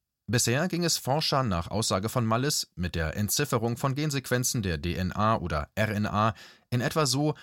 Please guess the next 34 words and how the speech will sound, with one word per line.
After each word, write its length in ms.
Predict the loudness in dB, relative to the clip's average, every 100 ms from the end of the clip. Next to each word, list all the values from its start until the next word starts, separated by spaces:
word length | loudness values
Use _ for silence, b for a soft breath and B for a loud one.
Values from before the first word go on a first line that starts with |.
| B B
als 280 | 0 0 0
müssten 360 | -2 -2 -2 -2
sie 300 | 0 0 0
einen 180 | 0
Lizenzvertrag 1000 | 0 0 0 0 2 0 0 2 0 0 -4
auf 180 | -2
der 160 | 0 0
Erde 320 | 0 2 2
entziffern, 560 | 0 0 0 2 2 0 B B B
während 320 | 2 2 2
sie 180 | 0 0
auf 140 | 0
dem 140 | -2 0
Mond 260 | 2 0
stehen. 400 | 0 -2 -4 -6 _ _ _ _
Mit 180 | -4 0
dem 160 | 0 0
Verfahren 480 | 0 2 2 2 0
von 160 | 0
Mullis 400 | 2 2 0 -4 _
konnte 260 | -2 0 0
man 160 | 0
jetzt 340 | 0 -2 -2 0
heranzoomen. 840 | 2 2 2 2 2 2 0 -2 _ _ _ _ B B B
Da 140 | 2
jeder 300 | 4 2 2
Vervielfältigungszyklus 1400 | 2 0 0 0 2 2 0 0 0 -2 -2 -2 0 0 0
bei 180 | 0 0
seinem 240 | 0 0
Verfahren 540 | -2 0 0 2 2
an 140 | 0 0
den 160 | 0
vorhergehenden 680 | 0 0 2 0 0 0 0
anknüpfte, 640 | 0 -2 0 -2 0 0